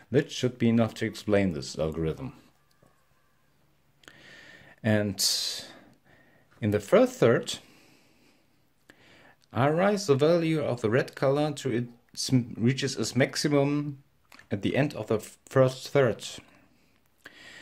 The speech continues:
And there it stays to the end of the one minute.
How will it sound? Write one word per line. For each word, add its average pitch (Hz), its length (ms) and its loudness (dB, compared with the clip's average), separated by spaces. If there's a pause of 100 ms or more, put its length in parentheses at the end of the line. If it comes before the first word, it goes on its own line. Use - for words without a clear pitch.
(300)
And 120 260 4
there 220 260 6
it - 140 -6
stays 143 600 2
to 110 220 -2
the 98 200 0
end 131 560 0 (920)
of 107 200 -6
the 117 80 -2
one 110 260 0
minute. 78 380 -6